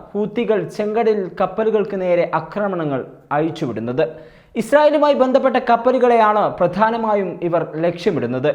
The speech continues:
എന്നാൽ മറ്റു രാജ്യങ്ങളുടെ കപ്പലുകളും ആക്രമണത്തിന് ഇരയായിട്ടുണ്ട്. ഇലാട്ട് തുറമുഖം ഇസ്രായേലിന്റെ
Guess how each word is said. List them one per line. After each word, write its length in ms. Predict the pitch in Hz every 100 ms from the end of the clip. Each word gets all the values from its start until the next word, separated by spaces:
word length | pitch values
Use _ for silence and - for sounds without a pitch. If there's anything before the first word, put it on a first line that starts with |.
| - - - 170
എന്നാൽ 220 | 208 214
മറ്റു 240 | 202 208
രാജ്യങ്ങളുടെ 580 | 233 226 233 233 226 214 214
കപ്പലുകളും 580 | 185 220 214 214 190 -
ആക്രമണത്തിന് 680 | 170 - 220 202 180 175 151 - 170
ഇരയായിട്ടുണ്ട്. 580 | 185 135 117 113 131 147 - - _ 254
ഇലാട്ട് 260 | 302 311 -
തുറമുഖം 400 | 302 277 269 269 262 - 226
ഇസ്രായേലിന്റെ 680 | 202 269 269 277 269 247